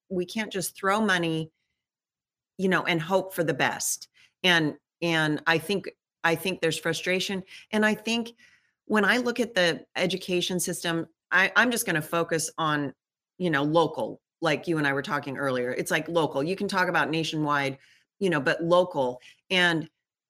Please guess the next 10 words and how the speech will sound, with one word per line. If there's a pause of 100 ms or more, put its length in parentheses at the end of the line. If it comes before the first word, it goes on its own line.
(360)
it
is
a,
it's
a
constant
challenge
to
continue
to